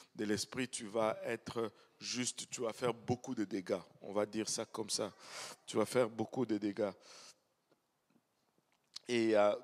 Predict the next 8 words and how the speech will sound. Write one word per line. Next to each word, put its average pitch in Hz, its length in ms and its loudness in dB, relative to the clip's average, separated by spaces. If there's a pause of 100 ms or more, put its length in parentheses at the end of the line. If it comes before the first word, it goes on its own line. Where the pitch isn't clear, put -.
(520)
les 120 180 0
chapitres 147 640 0
quatorze, 123 800 0 (2000)
euh, 117 180 0
euh, 110 180 -4 (120)
dans, 113 260 2 (220)
de, 110 160 -2 (100)
dans, 113 200 4